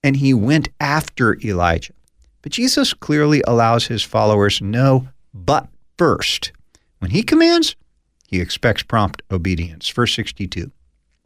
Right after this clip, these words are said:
Jesus said to him, "No one who puts his hand to the plow and looks back is fit for the kingdom of God." There's the plow again. But this time, Jesus seems to be speaking of following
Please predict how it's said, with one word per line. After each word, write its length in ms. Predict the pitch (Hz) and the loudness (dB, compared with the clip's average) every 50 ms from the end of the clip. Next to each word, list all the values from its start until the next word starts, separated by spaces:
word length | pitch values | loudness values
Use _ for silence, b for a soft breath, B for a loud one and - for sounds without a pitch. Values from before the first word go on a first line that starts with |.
| _ _ _ _ _ _ _ _ _ - | _ _ _ _ _ _ _ _ _ -10
Jesus 320 | - 151 151 - 175 147 | -8 -6 -6 -4 -4 -2
said 200 | - 160 147 135 | 2 2 4 4
to 80 | 135 127 | 4 4
him, 240 | 131 131 131 127 131 B B B B B B | 4 4 4 2 0 B B B B B B
"No 140 | 233 277 311 | 2 4 6
one 120 | 311 277 | 6 6
who 60 | 220 143 | 4 4
puts 240 | - 135 127 - | 4 2 2 2
his 140 | - 110 - | 2 0 2
hand 180 | 123 117 110 95 | 2 2 2 2
to 60 | 101 | 2
the 100 | 92 87 | 0 0
plow 760 | - - - - - - 120 87 76 76 90 98 139 226 240 B B B B | -2 -4 -4 -2 0 2 2 2 2 2 4 4 4 2 0 B B B B
and 140 | - 113 110 | -4 -2 0
looks 180 | 101 98 - - | 0 0 -2 -4
back 380 | - - 82 85 95 104 - | -2 0 2 2 2 0 -2
is 180 | - - 110 - | -4 -6 -4 -4
fit 240 | - - - - - | -4 -6 -6 -6 -6
for 80 | - | -6
the 100 | - 117 | -8 -6
kingdom 380 | - - 98 85 82 82 82 87 | -6 -6 -6 -6 -4 -4 -4 -4
of 160 | 92 104 - | -4 -4 -2
God." 400 | - 160 - 120 85 78 - - - - _ _ _ _ _ _ _ | 0 0 2 2 2 0 -2 -6 -16 -20 _ _ _ _ _ _ _
There's 240 | - 82 78 - - | -10 -8 -8 -8 -8
the 80 | - - | -10 -8
plow 400 | - - 120 139 123 98 92 90 | -4 0 2 2 4 4 4 2
again. 420 | - - - - 107 73 - - b b b b b b b b b | 2 0 0 0 0 0 -2 -4 b b b b b b b b b
But 200 | - 98 - - | -4 -2 0 2
this 260 | 233 285 - - - | 4 4 4 4 0
time, 280 | - - 90 85 87 - | 0 0 0 2 0 2
Jesus 320 | - 135 123 - 127 - | 2 2 2 2 0 -2
seems 260 | - 120 117 117 113 | 0 0 0 0 0
to 80 | - 101 | -2 -4
be 100 | 87 82 | -4 -4
speaking 440 | - - - 120 117 - - 87 80 | -4 -2 -2 -2 -2 -2 -2 -4 -4
of 100 | 71 - | -4 -2
following 540 | - 104 104 104 95 85 82 82 80 - | 0 2 2 4 4 2 0 -2 -4 -8